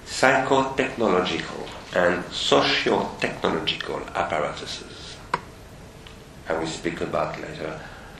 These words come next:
what we call now social networks, digital social networks particularly.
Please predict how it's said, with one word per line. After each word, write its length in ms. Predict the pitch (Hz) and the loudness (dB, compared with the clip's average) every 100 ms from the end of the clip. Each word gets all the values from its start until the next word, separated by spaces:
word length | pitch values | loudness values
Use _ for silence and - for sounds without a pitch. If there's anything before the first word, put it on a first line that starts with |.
| - - | -14 -4
what 260 | 82 80 - | -2 -2 -6
we 60 | |
call 260 | 76 80 78 | -4 -2 -2
now 500 | 73 76 85 85 - - - - - | -2 0 2 2 -2 -8 -14 -16 -10
social 800 | - 113 101 - 98 87 90 - | 2 4 6 6 8 8 6 2
networks, 1040 | 85 80 - - - - - - - - - - - - - - - - - - - - - | 0 0 -4 -6 -6 -8 -8 -8 -10 -12 -14 -16 -18 -18 -18 -18 -18 -18 -18 -18 -16 -6 -2
digital 540 | 95 95 90 87 80 78 | 0 0 0 2 0 0
social 340 | 76 - 73 | -2 -4 -4
networks 440 | - - - - - | -8 -8 -6 -8 -8
particularly. 640 | - - - - - | -10 -12 -12 -14 -14